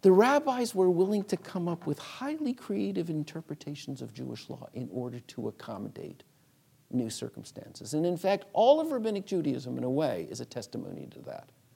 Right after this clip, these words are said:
The rabbis come along in a period in which the entire Jewish religion really should have disappeared. Your, your one temple in Jerusalem is destroyed. You, you know,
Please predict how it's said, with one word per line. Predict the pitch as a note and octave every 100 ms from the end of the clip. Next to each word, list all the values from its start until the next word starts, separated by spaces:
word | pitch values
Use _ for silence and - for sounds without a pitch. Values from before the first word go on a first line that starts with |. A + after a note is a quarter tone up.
| _ _ _
The | D#3+
rabbis | G3+ C4+ C4+ A#3+ A#3 A3+ - _ _ -
come | B3 C4
along | G#3+ D#3 E3
in | D3+
a |
period | - A3 G#3+ G3+
in | D#3 D#3+
which | G#3+ -
the | D3
entire | C3+ - G#3 G#3+ F#3+ - - - D3
Jewish | F#3 G3 E3
religion | C3+ D3+ - C3+ -
really | - A2+ A2+ A2 -
should | - G#2
have | -
disappeared. | - - - - - - _ _ _ _ -
Your, | B2+ G#2+ -
your | B2 C3
one | C#3+ A3+ C4
temple | - G#3+ G#3+ G3
in | E3+
Jerusalem | C#3+ D3 F3 - A#2+ G#2+
is | A2
destroyed. | - - - A#3 A#3+ A#3+ A#3+ - - _ - - - - - -
You, | C#3+ D3
you | C#3 D3
know, | C3+